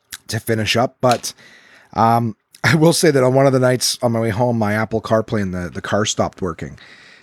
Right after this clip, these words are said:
And that's a big pain in the ass. So, again, whenever you have something new,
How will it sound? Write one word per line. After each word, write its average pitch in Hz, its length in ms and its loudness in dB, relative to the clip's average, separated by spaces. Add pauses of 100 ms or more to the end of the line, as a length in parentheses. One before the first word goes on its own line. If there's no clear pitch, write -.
And 85 120 -4
that's 127 300 2
a 98 40 0
big 73 300 -6
pain 82 200 -8
in 57 100 -14
the - 100 -12
ass. - 400 -8 (520)
So, 87 600 -2 (1200)
again, 135 400 2
whenever 139 200 2
you 196 60 6
have 180 80 -2
something 147 340 0
new, 92 400 -2